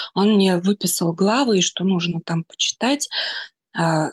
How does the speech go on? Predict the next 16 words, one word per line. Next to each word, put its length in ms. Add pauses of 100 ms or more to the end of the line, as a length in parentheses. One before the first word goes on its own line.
ну, 160
там, 220
кто 180
не 120
может 360
себе 160
позволить 600
этого 240
специалиста 920
или 460 (560)
там 220
нету 380
в, 480 (240)
в, 200 (340)
там, 180
в 40